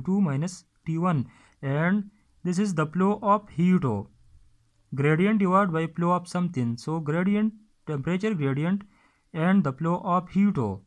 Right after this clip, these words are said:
So the flow of heat which is due to this temperature gradient is equal to dx by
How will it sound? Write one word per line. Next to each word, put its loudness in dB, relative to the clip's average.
So -2
the -4
flow 0
of -2
heat 2
which -6
is -2
due 0
to -2
this -2
temperature -2
gradient -2
is -2
equal 0
to -2
dx -2
by 0